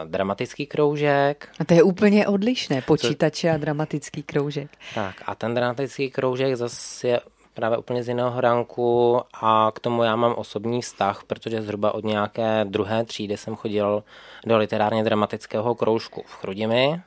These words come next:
Speaker 1: v základní
Speaker 2: Do
Speaker 1: umělecké
Speaker 2: Zušky?
Speaker 1: škole, do
Speaker 2: Hmm.
Speaker 1: Zušky. Eh,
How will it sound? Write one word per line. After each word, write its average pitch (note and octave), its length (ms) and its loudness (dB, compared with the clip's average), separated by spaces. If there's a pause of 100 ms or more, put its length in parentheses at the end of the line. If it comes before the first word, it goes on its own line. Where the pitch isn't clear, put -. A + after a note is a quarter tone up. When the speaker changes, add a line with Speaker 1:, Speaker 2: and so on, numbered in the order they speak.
Speaker 1:
v B2 40 -12
základní B2 320 0
Speaker 2:
Do E3 100 8
Speaker 1:
umělecké C3+ 420 4
Speaker 2:
Zušky? B2 120 4
Speaker 1:
škole, C3 240 4
do G2+ 80 4
Speaker 2:
Hmm. G2 80 2
Speaker 1:
Zušky. B2+ 640 -4 (720)
Eh, A2 400 0